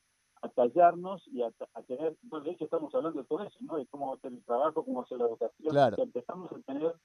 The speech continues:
Speaker 1: que cambiar cosas que parecían que eran eternas, que eran inmutables.
Speaker 2: Tal cual, tal cual. Como, por ejemplo, la industria y industria alimenticia, el número nueve, natural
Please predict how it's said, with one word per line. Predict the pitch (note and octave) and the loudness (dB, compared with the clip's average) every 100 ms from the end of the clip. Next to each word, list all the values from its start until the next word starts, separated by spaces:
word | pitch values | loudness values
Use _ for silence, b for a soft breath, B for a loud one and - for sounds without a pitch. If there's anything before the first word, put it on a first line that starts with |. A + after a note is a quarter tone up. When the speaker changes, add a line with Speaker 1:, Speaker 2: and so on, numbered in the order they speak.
| _ _ _ _ - | _ _ _ _ -8
Speaker 1:
que | A#2+ | -2
cambiar | - C3 C3+ D3 F3+ G3+ A#3 - _ - | 2 2 4 6 8 6 4 -6 _ -2
cosas | F#3+ - F3+ | -2 2 -2
que | - | 0
parecían | D#3+ B2+ C3+ - G#3+ A#3+ A#3+ - | 2 2 0 -4 0 0 -2 -10
que | D#3+ | -10
eran | F3+ C#4 | -8 -10
eternas, | A#3+ G3 G3+ G#3+ - _ _ _ _ _ _ _ _ _ _ _ _ _ _ _ _ _ | -6 -4 -4 -6 -12 _ _ _ _ _ _ _ _ _ _ _ _ _ _ _ _ _
que | C3 | 0
eran | D#3 C3+ | 0 0
inmutables. | A2+ A2 F3 E3+ G#2+ F#2 _ _ _ - _ _ _ _ _ _ - | -4 2 4 4 0 -6 _ _ _ -20 _ _ _ _ _ _ -4
Speaker 2:
Tal | C3+ C3+ | 0 0
cual, | - C3+ G#2+ | 2 2 2
tal | - B2+ B2+ | 0 -2 0
cual. | B2 A2 | 0 0
Como, | - C3 C3+ C3+ | 0 -2 2 0
por | - C3+ | 0 -2
ejemplo, | C3 D#3+ E3 F#3 F3+ | -2 -4 -2 2 4
la | C#3+ | 2
industria | C3+ D3+ D3+ - D3+ C#3 B2+ A#2 - | 0 -2 -4 -2 4 6 6 2 -2
y | A#2+ A#2 | -6 -4
industria | A#2 A#2+ D#3 C#3+ D3+ | -4 0 -2 -2 -2
alimenticia, | C3+ B2+ C3 C#3 - G3 - F#3+ F3 | -2 -2 -6 -6 -2 -2 -2 2 2
el | C#3 D3 | 2 2
número | G3+ F#3+ D3+ | 2 4 2
nueve, | D3+ F#3+ G#3+ A3+ A3+ | 2 4 6 8 6
natural | - C#3 C#3 C3+ C#3+ F3+ C4 | 0 -2 0 2 6 8 8